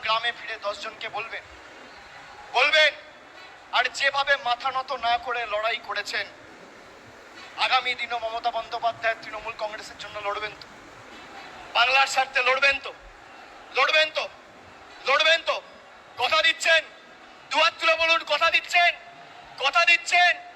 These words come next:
কথা দিচ্ছেন? কথা দিচ্ছেন? আগামী দিন খেলা হবে,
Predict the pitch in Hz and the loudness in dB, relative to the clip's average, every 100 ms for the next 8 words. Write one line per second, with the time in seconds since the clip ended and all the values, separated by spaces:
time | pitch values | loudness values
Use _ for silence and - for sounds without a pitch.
0 | - - - - 269 302 339 339 339 359 | -20 -20 -20 -6 0 4 4 4 2 4
1 | 349 339 - - - - - 240 285 339 | 4 4 -2 -20 -20 -20 -8 -2 2 4
2 | 349 349 - 349 349 294 - - - - | 2 0 2 4 4 0 -16 -20 -20 -20
3 | - 226 277 320 330 320 349 359 349 - | -2 2 2 4 4 4 4 4 0 -14
4 | - - - - - 294 339 330 349 359 | -20 -20 -20 -8 0 2 4 2 4 4
5 | 320 | 2